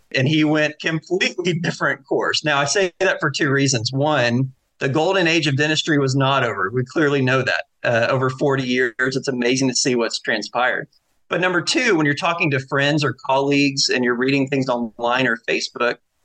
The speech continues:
a lot of times you do see the anxiety that others are producing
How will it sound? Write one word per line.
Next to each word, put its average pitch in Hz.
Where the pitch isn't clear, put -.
a 147
lot 151
of 180
times 175
you 165
do 175
see 175
the 131
anxiety 127
that 117
others 123
are 131
producing 127